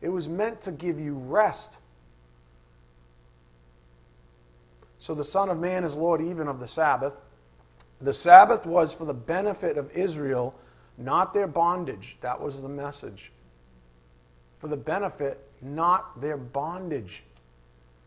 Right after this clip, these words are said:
So here's the point for today's context up here on the board. The immutable, and immutable is just a fancy theological word that means it doesn't ever change.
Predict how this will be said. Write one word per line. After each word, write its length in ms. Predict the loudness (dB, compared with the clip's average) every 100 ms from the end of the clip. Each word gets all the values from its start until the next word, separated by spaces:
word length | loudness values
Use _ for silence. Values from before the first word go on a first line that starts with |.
| -20 -20
So 360 | -6 -4 -4 -6 -18 -20 -20 -20 -20
here's 320 | -4 -2 0
the 80 | -2
point 340 | -4 -4 -4 -6
for 80 |
today's 340 | -6 -2 0 -2
context 600 | -2 -2 -2 -6 -6 -8
up 120 | -6
here 140 | -4
on 60 | -4
the 80 | -6
board. 400 | 0 2 2 0 -14 -20 -20 -20 -20
The 420 | -4 0 0 0 -4
immutable, 720 | -4 -2 0 2 2 2 0
and 140 | -4
immutable 440 | -4 -2 2 2 2
is 60 |
just 220 | 0 -6
a 40 | -8
fancy 460 | -6 -6 -6 -6
theological 680 | -4 -2 4 4 4 0 -6
word 400 | -6 -6 -4 -6
that 160 | -10 -14
means 280 | -12 -12 -12
it 140 | -12
doesn't 320 | -12 -12 -14 -16
ever 240 | -16 -14 -14
change. 600 | -14 -14 -14 -16 -20